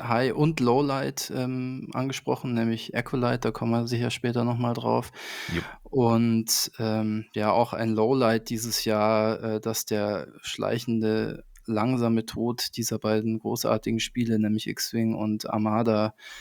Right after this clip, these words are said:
Speaker 1: ja, endlich eingetreten ist, <laughs> muss man fast schon sagen.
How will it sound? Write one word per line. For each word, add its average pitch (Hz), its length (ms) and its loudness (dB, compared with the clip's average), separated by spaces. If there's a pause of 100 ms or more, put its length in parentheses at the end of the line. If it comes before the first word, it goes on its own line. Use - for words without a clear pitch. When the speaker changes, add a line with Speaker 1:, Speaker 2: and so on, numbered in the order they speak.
(340)
Speaker 1:
ja, 104 200 4 (440)
endlich 113 360 0
eingetreten 113 640 2
ist, - 220 -2
<laughs> - 20 -
muss - 180 0
man 139 140 0
fast 135 340 0
schon 123 140 0
sagen. 117 420 -2